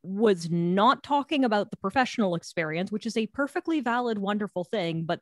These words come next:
there is a lot of information out there on that, and there's not much on it, that talked about desire from my perspective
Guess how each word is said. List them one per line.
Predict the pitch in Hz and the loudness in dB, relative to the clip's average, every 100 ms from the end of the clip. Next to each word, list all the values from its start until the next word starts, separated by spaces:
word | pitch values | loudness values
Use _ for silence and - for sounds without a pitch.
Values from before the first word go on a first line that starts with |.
| - | -4
there | 180 | -6
is | 165 | -4
a | |
lot | 156 156 175 214 247 | -6 -2 2 6 6
of | 240 | 6
information | 254 240 247 233 214 - | 4 2 2 2 2 0
out | 170 156 - | 0 0 0
there | 165 160 | 0 0
on | 156 | -2
that, | 151 156 160 | -2 -4 -4
and | 160 | -8
there's | 156 160 | -8 -4
not | 165 170 165 160 | -2 0 0 -2
much | 160 160 160 - - | -4 -4 -4 -6 -8
on | 160 165 | -4 -2
it, | 302 - _ - - _ - | -4 -6 _ -20 -20 _ 2
that | 220 - | 2 4
talked | - 226 233 | 0 0 0
about | 247 226 208 180 | -2 0 -2 -4
desire | 180 180 190 208 202 | -2 2 2 2 -2
from | 196 202 190 156 | -2 -4 -4 -2
my | 156 160 | -2 -4
perspective | - 170 - 339 - 170 151 | -6 -8 -6 -6 -2 -2 -2